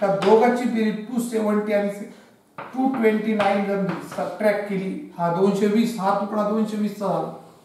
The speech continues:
आणि हा सेव्हन्टी चा आहे, ह्या दोन्ही मिळून किती झाले? टू नाईन्टी होईल आणि ते जर सबट्रॅक्ट केलं की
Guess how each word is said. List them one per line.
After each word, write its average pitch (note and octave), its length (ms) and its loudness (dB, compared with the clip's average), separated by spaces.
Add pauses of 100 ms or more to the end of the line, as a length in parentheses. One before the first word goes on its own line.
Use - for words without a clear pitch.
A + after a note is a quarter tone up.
(1500)
आणि E3 180 2
हा G3+ 120 4
सेव्हन्टी A#3+ 680 4
चा - 80 -2
आहे, - 140 -2 (300)
ह्या C#3+ 140 -4
दोन्ही G3+ 260 4
मिळून A3+ 180 4
किती A3+ 200 -2
झाले? A3+ 220 4 (600)
टू C#4 260 4 (320)
नाईन्टी G3 360 -2
होईल F3+ 300 0 (120)
आणि E3+ 260 -2
ते A3+ 160 0
जर B3 120 4 (100)
सबट्रॅक्ट G#3+ 520 0
केलं G3 240 0 (380)
की - 120 0